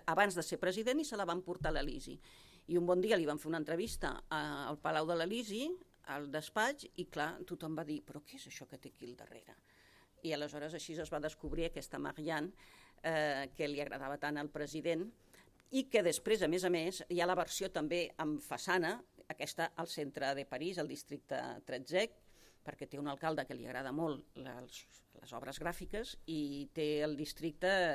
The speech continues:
és una galeria, si van a París, passegin pel districte tretze, al, al voltant de la Place d'Italie, de la plaça d'Itàlia, i veuran edificis amb dibuixos, mm, extraordinaris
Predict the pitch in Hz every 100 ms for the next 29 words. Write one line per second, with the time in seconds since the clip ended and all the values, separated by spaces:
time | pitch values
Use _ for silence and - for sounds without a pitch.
0 | 139 - 147 131 160 151 143 147 143 160
1 | 208 143 151 165 147 147 180 135 - 151
2 | 151 147 147 143 - 151 - 135 - 127
3 | 123 165 175 - 147 135 147 151 151 147
4 | - 156 - 147 127 131 226 160 151 147
5 | - - 135 165 208 285 - - - -
6 | 170 170 156 165 170 160 151 190 190 240
7 | 208 - - 170 170 151 151 202 220 -
8 | 254 - - 180 170 165 - 165 - 170
9 | 151 160 156 202 262